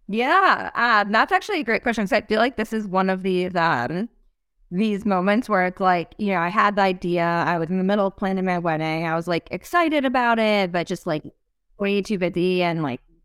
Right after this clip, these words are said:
you know, was working a ton, traveling, um, you know, internationally for work almost every week. So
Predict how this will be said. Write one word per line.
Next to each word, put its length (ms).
you 100
know, 100
was 200
working 720
a 80
ton, 580
traveling, 840
um, 560
you 160
know, 140
internationally 760
for 200
work 400
almost 320
every 220
week. 380
So 440